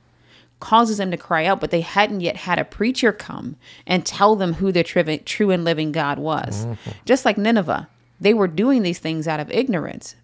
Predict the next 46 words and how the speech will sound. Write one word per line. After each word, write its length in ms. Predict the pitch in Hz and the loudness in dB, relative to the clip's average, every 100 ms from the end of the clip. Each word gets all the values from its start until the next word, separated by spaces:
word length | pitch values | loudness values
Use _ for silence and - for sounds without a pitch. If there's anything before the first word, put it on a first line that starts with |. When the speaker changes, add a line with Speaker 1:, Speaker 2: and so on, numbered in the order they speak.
| _ | _
Speaker 1:
But 140 | 175 165 | 0 2
once 320 | 185 226 - | 4 2 2
the 180 | 170 - | -2 0
opportunity 600 | 185 165 - 190 160 143 | 0 -2 -4 -4 -4 -6
came 320 | - 196 196 | -4 -2 -2
for 120 | 160 | -4
them 140 | 160 | -6
to 140 | 151 160 | -6 -4
know 200 | 165 175 | -2 -2
the 160 | 156 - | -4 -8
real 440 | 147 143 190 208 160 | -8 -2 2 2 2
God, 500 | 170 220 190 - 196 | 0 2 2 0 -4
they 200 | 170 170 | -2 0
said, 200 | - 143 | 0 -2
"Okay, 320 | 156 - 233 | -2 -2 -2
we'll 140 | - | -2
stop 380 | 156 - 180 240 | -6 0 2 2
it. 80 | - | -2
Let's 180 | 143 - | -6 -4
fast. 400 | 180 165 226 - | 2 2 2 0
Let's 140 | 147 | -6
put 160 | - 160 | -4 -4
on 100 | 151 | -2
sackcloth 640 | - 190 - 190 202 - - - - - | 0 0 2 2 2 0 -16 -20 -14 -2
and 120 | 160 | 4
ashes, 400 | 214 - 226 - | 4 4 2 0
and 180 | 175 165 | -2 -2
let's 240 | 175 - - - - | -2 -4 -16 -20 -8
get 200 | 151 208 | 2 2
this 160 | - 185 | 2 -4
corrected." 640 | - 170 185 - - - - - - - - | -4 -2 -2 -2 -6 -8 -16 -12 -12 -14 -10
Speaker 2:
So 160 | - 117 | -2 2
let's 160 | 180 | 2
Speaker 1:
But 20 | |
Speaker 2:
repent. 480 | 101 - 131 104 - - | 2 0 -2 -4 -14 -6
<laughs> 60 | |
Get 140 | 139 - | -4 2
Speaker 1:
Yeah, 380 | 180 262 135 | 4 6 6
Speaker 2:
back 100 | 156 | 4
in 100 | 143 | 2
Speaker 1:
rep- 100 | 151 | 4
Speaker 2:
alignment 340 | 127 131 135 131 | 6 6 6 4
with 80 | 131 | 4
the 80 | 143 | 6
Lord. 320 | 165 113 - | 6 4 2
Yes. 340 | 120 - - | 0 0 -8